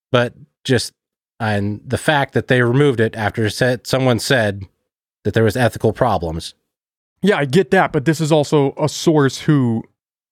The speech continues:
Speaker 2: could be valid, could not be valid, but has some legitimate gripes against the city and members of the city council already. So is that the only source we would want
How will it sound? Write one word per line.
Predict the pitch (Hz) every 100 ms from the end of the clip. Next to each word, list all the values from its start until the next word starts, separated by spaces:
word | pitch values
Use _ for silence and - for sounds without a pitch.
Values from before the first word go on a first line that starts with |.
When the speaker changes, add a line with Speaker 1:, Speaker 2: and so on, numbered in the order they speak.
| _ _
Speaker 2:
could | - 147
be | 147
valid, | 147 131 127 123 113 -
could | 143 117
not | 135 160
be | 139
valid, | 113 117 113 110 113 147 _
but | 127 120
has | - 143 135 120
some | - 147 131
legitimate | 127 113 135 123 123
gripes | 123 127 120 -
against | - 131 123 117 -
the | 131
city | - 127 113 110 107 _ _ _
and | 139 131
members | 127 123 123 -
of | 131
the | 117
city | - 120
council | - 117 - 117
already. | - 123 113 117 123 135 - _ _ _ _ _ _ _ _ _ _ _ _ _ _ _ _ _ _ _ _ _ _
So | - 123
is | 113
that | 131 123 123 _
the | - 123 127 110 - _ _ _ _ _ -
only | 151 156 180 185
source | - 180 180 -
we |
would | 175 175
want | 147 170 175